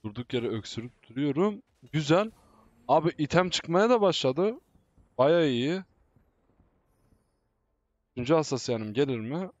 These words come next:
Ya, gelmez. Ama Void geldi. Assassin için kullanabiliriz. Bundan sonra belki gelir.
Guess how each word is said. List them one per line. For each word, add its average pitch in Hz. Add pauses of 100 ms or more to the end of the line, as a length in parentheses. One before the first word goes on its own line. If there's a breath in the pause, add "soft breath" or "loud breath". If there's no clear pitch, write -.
(440)
Ya, 90 (380)
gelmez. 95 (840)
Ama 185
Void 185
geldi. 151 (920)
Assassin 120
için 127 (420)
kullanabiliriz. 113 (1500)
Bundan 131
sonra 147
belki 113
gelir. 107